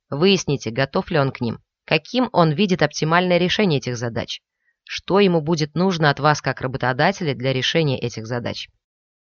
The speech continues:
Вопросы для бухгалтера. Вы составили отчетность, получили убыток и отрицательный капитал, ваши действия, ваши рекомендации директору компании.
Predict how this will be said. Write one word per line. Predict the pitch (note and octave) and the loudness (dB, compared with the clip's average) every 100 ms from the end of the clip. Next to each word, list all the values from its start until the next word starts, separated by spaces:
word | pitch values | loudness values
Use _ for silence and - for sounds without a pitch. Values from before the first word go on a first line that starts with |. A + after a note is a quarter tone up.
| _ _ _ | _ _ _
Вопросы | C3 D#3+ - B3+ C#4 A3+ | 4 6 8 4 4 4
для | D#3+ | 6
бухгалтера. | E3 D#3 C3 A2+ A#2+ G#2+ - _ _ - | 4 4 2 0 -4 -4 -8 _ _ -6
Вы | C#3+ C4 | 0 2
составили | - F#3+ - G#3 G#3 E3 | 4 2 4 6 6 4
отчетность, | D3+ C#3+ - A#2+ - D#3+ - | 0 -2 -6 -6 -4 -6 -4
получили | G3 G3+ - B3 A3+ | 0 0 0 2 2
убыток | E3 C3+ C3 A#2+ E3 | 0 -4 -6 -4 -2
и | D#3 | -2
отрицательный | C#3+ C#3+ - C#3 E3+ E3 | -4 -4 -4 -2 -4 -6
капитал, | - - - C3 A#2 | -6 -6 2 2 4
ваши | C3+ - G3 | 0 0 -2
действия, | F3+ A#2+ - G#2 - _ | -2 -4 -6 -6 -6 _
ваши | B2+ C#3 D3+ G#3+ | -2 0 0 0
рекомендации | G#3+ G#3 F#3 C3+ C3 - D#3+ | -2 0 0 2 0 -2 -4
директору | D3+ C3 - C3 | -2 -2 -2 -2
компании. | D#3 D3 C3 A#2+ - | -2 0 -2 -2 -6